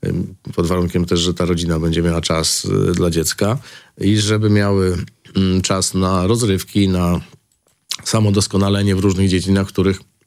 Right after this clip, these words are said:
tej, w tej chwili tego czasu nie mają. <clears throat> No, ale boję się, że wylewamy dziecko z kąpielą, ponieważ, e, niemożliwość zadania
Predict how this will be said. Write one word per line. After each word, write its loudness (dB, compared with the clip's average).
tej, 0
w -16
tej 0
chwili 0
tego 0
czasu 0
nie 4
mają. 2
<clears throat> 0
No, 0
ale 0
boję 2
się, 0
że 0
wylewamy 2
dziecko 0
z -2
kąpielą, 2
ponieważ, 0
e, 2
niemożliwość 0
zadania 0